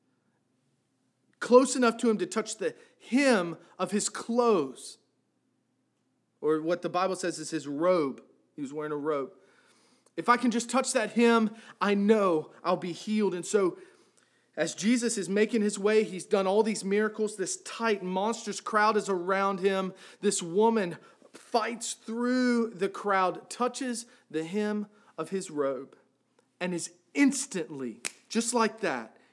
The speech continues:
healed of her twelve-year infirmity.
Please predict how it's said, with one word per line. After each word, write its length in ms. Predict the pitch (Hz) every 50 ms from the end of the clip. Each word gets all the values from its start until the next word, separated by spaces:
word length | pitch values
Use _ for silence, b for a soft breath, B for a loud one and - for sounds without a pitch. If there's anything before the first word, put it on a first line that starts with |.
| b _
healed 640 | - - - 214 208 180 151 123 104 - - - - _ _ _ _ _ _ _ _ _ _ _ _ _ _ -
of 140 | 160 160
her 140 | - 170 147
twelve-year 840 | - - - - 160 151 151 156 139 143 139 135 131 123 120 117 117 - _ _ _ _ _ _ _ _ _
infirmity. 540 | 123 120 - - 131 117 113 - - -